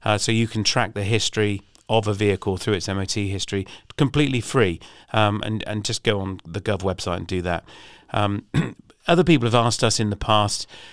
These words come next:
"Oh, it's, it's five years old, it's only got five thousand miles, it must be a good buy."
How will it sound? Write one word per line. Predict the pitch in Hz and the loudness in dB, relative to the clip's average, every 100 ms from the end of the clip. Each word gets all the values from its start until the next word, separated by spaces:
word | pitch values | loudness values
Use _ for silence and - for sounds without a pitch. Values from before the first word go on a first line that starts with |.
| - _ | -20 _
"Oh, | 123 | 0
it's, | 113 - - | 0 0 -6
it's | 131 | -6
five | - 151 151 | 2 4 6
years | 131 127 113 | 6 4 6
old, | 113 104 | 6 4
it's | 95 | 2
only | 120 | 0
got | 123 147 | 2 -2
five | - 101 92 | -2 -2 -2
thousand | 98 95 87 | -4 -6 -4
miles, | 87 110 123 | -2 -2 -2
it | 107 | -4
must | - - | -6 -4
be | 104 | -6
a | 92 | -4
good | - 101 - | -6 -6 0
buy." | 127 104 82 | 2 2 -2